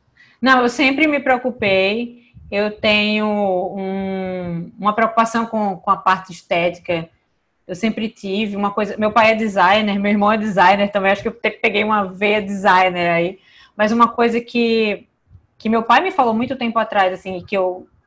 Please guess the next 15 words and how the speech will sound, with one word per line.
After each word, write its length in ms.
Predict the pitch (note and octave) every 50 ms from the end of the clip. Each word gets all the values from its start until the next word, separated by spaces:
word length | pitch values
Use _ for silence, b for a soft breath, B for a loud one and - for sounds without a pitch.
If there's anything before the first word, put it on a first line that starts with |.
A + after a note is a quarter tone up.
| _ _
marquei, 600 | - F3 E3+ E3 D#3+ - _ - G#3+ G#3+ A3 G#3
assim, 240 | G3+ G3+ - G#3+ G#3+
é 40 |
que 80 | G#3 -
ele 100 | G#3+ G#3
falou 180 | - A3 G#3+ G#3+
o 20 |
seguinte: 360 | - A3+ G3 G3 F#3+ E3+ - -
"Você 260 | G3+ G#3 G#3 - A3+
é 60 | A3
consultora, 840 | A3 - B3+ C4 C4+ D#4+ D#4 D#4 - - A3+ G3 F3+ E3+ D#3 D3+ D3
né? 240 | D#3 E3+ F#3+ A#3 - _ _ _ _ _ _ _ _ _ _ _ -
Então, 200 | F#3 - G#3+ G#3
a 40 |
gente 320 | G#3 A3 A3 A3 A#3 A#3+